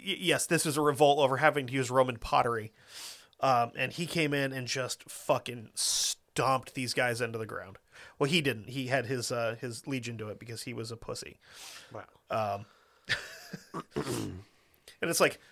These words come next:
Speaker 1: who's gonna win? A bunch of, uh, like, five-foot-three desert people or a bunch of five-foot-four Italian people in full goddamn armor with swords? Um, as much as I hate to say it, I'm gonna have to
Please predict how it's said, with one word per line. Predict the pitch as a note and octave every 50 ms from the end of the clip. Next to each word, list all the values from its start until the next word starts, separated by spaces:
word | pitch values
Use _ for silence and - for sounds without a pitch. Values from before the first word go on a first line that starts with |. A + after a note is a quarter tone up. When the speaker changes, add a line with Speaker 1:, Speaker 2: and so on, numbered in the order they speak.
| - -
Speaker 1:
who's | - - B3 C#4+ -
gonna | - E4+ F4 D#4+
win? | D4+ D#4 C#4+ F3 B2 A2+ - - - - -
A | C#3 -
bunch | - E3+ F3+ F#3+ - -
of, | F#3+ E3 C3+ - - - - - - - - - _ _ _ -
uh, | - D#3+ D3+ D3 C#3+ C#3 C3+
like, | C#3 C#3 C3+ - -
five-foot-three | - - - E3 E3 F3 E3+ - G3+ G3+ G3+ - G#3+ G3+
desert | D#3+ F3 D#3+ D3 D#3+ D3+ -
people | D#3 C#3 - D3+ F3 F#3 - - _ -
or | - C3+ C3+ C3+ C3+ B2+ B2 - _ _ _ _
a | - -
bunch | C3 D#3+ D#3 D3+ - E3
of | D3 C3 - - _ _ _ _ _ _
five-foot-four | - - - E3+ D#3+ D#3 - F#3 E3+ E3 - - E3+ D#3+ D#3
Italian | D3+ - F#3 F#3 F#3+ F#3 D#3 C#3
people | - - D3+ C#3+ - E3 D#3 C3+
in | B2+ B2+ C3
full | - - - E3 D3 C#3+
goddamn | C3 D#3 C#3+ C#3 C3+ D3+ C3+ C3+
armor | C3 C#3+ D#3 D#3+ D3+ C3+
with | B2 A#2+ -
swords? | - - F3+ C#3+ B2+ A#2 - - - _ _ - - - - - - - - _ _ -
Um, | - C3 C3+ B2+ B2+ A#2+ A#2 A2 - _ _ _ _ _ _ _ -
as | D#3 C#3 -
much | F3 E3+ -
as | - D3+
I | C3
hate | C3 E3 -
to | - -
say | - F#3+ F3+ D#3
it, | C3+
I'm | C3 C3 C3
gonna | D3 C3+ B2+ A#2+
have | C#3+ C#3+ C3+ -
to | C3+ B2 A2